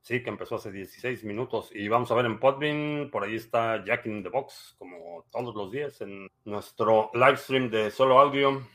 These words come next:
Con, estoy tratando de instalar Dedalus, pero hacer el checksum, eh, el comando de checksum me dice que el proceso no tiene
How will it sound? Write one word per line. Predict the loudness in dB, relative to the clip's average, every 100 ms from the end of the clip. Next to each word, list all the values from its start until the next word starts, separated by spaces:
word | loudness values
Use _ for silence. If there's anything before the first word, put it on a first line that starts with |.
| _ _ -12
Con, | -10 -8 -8 -8 -14 _ _ _ _ _ _ _ _ _ _ _ _ _
estoy | _ -10
tratando | -8 -6 -4 -4
de | -6
instalar | -6 -4 -2 -4
Dedalus, | -4 -2 -2 -4 -8
pero | -6 -6
hacer | -6 -8
el | -8 -4
checksum, | -6 -6 -6 -4 -4 -6 _ _ _ _ _ _ _ _ _ _ _ -10
eh, | -8 -8 -10 -10
el | -10
comando | -4 0 0 0
de | -6
checksum | -10 -10 -8 -8
me | -8
dice | -10 -10 -10
que |
el | -10
proceso | -10 -8 -8 -6
no | -6 -8
tiene | -8 -8 -8 -8